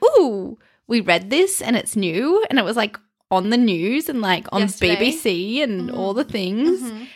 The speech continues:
Speaker 1: And now we're talking about it.
Speaker 2: Yeah, and it's the idea that being optimistic actually helps you live longer.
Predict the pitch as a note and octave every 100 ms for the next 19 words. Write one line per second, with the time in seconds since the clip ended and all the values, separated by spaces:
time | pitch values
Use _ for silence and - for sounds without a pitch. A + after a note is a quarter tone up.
0 | _ - C4 A#3+ G#3+ A3+ C#4 D#4 C4+ A3+
1 | G3+ G#3 G#3 A3 A3 A#3+ D4+ D#4 A#3 D4
2 | D#4+ D4 - - D#4 G4 G#4+ D#4 D#4 D#4
3 | C4 B3 A#3 A3+ - A3 B3 C4 C#4 -
4 | - A#3 - - A3 A3+ A#3 - C3 -
5 | - - B3 B3+ - - D#4+ D#4+ - -
6 | B3 A#3 - - A#3 A3 A3 G#3+ G#3+ G#3
7 | F#3 - - G#3 G3+ G3 -